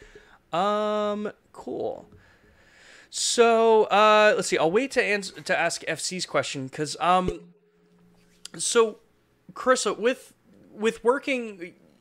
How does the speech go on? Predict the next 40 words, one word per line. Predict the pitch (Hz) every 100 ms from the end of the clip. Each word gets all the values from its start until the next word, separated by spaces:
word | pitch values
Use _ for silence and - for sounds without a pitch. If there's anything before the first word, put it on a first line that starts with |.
| _ -
you | 175
know, | 165 143
in, | 170 170 180
in | 180
all | 175 202
of | 208
these | 180 170
different | 170 160 165 -
kinds | 156 156 139
of, | 139 123
uh, | 127 120
projects, | - 170 165 156 135
what, | 127 233 262 180
what | 180 180 269
would | 330 269
you | 240
say | - - 196
is | 180 135 147
your, | 147 147 139 123 -
your | 147 117 143 151 147
kinda, | - 170 170
like, | 143 131 _
favorite | - - - - - 165 190 147 147 139 - _ _ _ _ -
kind | - - 175 175
of | 135 -
project | 131 120 120 107
that | - -
you've | 123 110
worked | 117 - 117
on? | 107
I | 113
mean, | 143
you, | 175 214
you've | 185 208
covered | - 240 226 180
a | 135
pretty | - 226 185
wide | 120 143 180 143
variety | 135 127 143 151 135 123
of, | 117 113 -